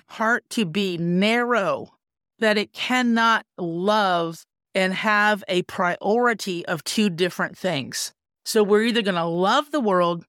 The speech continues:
or we're gonna love God. And this is honestly the battle of the sinful nature.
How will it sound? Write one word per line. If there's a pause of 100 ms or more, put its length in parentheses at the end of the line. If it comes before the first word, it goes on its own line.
(360)
or
we're
gonna
love
God. (180)
And
this
is
honestly
the
battle
of
the
sinful
nature.